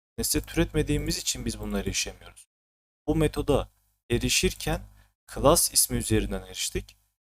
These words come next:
Class ismi üzerinden erişmek demek o sınıftan nesne türetmemek demek.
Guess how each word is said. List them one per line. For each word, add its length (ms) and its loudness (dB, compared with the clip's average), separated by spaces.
Class 300 4
ismi 140 -4
üzerinden 420 2
erişmek 480 -2
demek 360 -4
o 60 0
sınıftan 480 2
nesne 260 2
türetmemek 600 0
demek. 320 -14